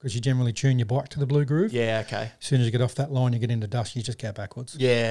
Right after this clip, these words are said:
Speaker 1: Yeah, so
Speaker 2: okay.
Speaker 1: it's not real good for the spectators,
Speaker 2: Yeah,
Speaker 1: but
Speaker 2: nah, it's like, yeah, it's sorta, you get in there, you win the race, you
Speaker 1: Mm.
Speaker 2: go, it's, yeah,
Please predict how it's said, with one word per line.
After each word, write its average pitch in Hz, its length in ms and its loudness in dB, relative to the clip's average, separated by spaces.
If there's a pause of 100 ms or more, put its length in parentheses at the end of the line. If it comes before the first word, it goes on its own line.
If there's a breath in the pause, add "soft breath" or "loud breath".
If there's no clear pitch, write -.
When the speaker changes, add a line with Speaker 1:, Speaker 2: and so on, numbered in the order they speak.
(140)
Speaker 1:
Yeah, 104 60 -6
so - 140 -10
Speaker 2:
okay. 120 40 -6
Speaker 1:
it's 123 100 -4
not 170 140 4
real 123 80 4
good 113 160 -2
for - 80 -18
the - 80 -16
spectators, 135 480 -8
Speaker 2:
Yeah, 143 300 10
Speaker 1:
but 135 40 0
Speaker 2:
nah, 127 260 8
it's 120 300 0
like, 143 200 2 (140)
yeah, 123 240 -2
it's 107 120 -6
sorta, 117 380 -2
you 120 100 -14
get 135 160 0
in 123 120 0
there, 123 160 2
you 113 120 -4
win 117 180 -2
the 107 80 -4
race, 107 280 -6
you 135 60 -8
Speaker 1:
Mm. 123 40 -8
Speaker 2:
go, 110 200 -4
it's, - 320 -6
yeah, 110 200 -14